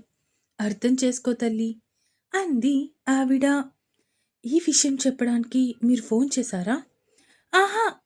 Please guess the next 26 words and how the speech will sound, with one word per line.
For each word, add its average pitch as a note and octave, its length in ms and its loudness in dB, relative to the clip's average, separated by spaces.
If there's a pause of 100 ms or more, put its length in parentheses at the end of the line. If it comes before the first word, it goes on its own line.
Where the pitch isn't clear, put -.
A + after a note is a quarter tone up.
(120)
కాదు C#4 340 0
తల్లి, A#3 360 2 (520)
నీ A#3 160 6
రూమ్ A#3 320 4
బాల్కనీ B3 480 4
దగ్గరికి A#3 440 0
రా, A3 140 0 (560)
నీకు A#3 240 4
ఫుడ్ C4+ 320 -2
పంపిస్తాను. A3+ 600 0 (520)
అందాక A3+ 400 0
కొంచెం C4 380 0
తినేసి A#3+ 720 0
రెస్ట్ A3 360 -2
తీసుకో. A#3 340 -2 (640)
సాయంత్రం C#4 760 0
యశ్వంత్ B3+ 500 -2
రాగానే B3+ 520 2 (580)
ఏదో F#4 320 6
ఒకటి E4 300 -2 (100)
చేసి C4+ 440 -2
నిన్ను B3 280 4
రూమ్‌లో A#3+ 440 0
నుంచి A3 240 -2
బయటకు A#3 400 -4
తీసుకొస్తాను," A#3 680 -6